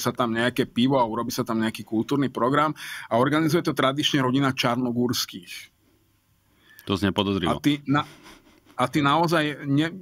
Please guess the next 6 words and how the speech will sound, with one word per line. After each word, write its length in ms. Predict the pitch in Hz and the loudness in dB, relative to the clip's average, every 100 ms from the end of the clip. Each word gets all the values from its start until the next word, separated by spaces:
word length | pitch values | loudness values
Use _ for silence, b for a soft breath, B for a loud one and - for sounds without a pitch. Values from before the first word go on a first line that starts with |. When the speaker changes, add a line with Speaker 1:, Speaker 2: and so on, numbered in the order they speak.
| 160 165 | -12 -2
Speaker 1:
neočakávaš, 1300 | 151 175 190 190 185 180 170 160 131 113 104 - - | -2 0 0 2 0 0 2 2 2 0 -2 -4 -4
že 560 | 120 123 120 117 117 _ | 0 0 2 -2 -4 _
títo, 560 | 127 131 139 127 131 131 | 0 0 2 0 -2 -6
e, 720 | 165 180 185 190 139 123 123 151 _ | -12 -10 -10 -6 -4 -2 -2 -4 _
boží 480 | 127 123 147 143 147 131 | -4 2 2 4 2 2
ľudia 560 | 127 123 127 127 143 | 0 2 2 2 -2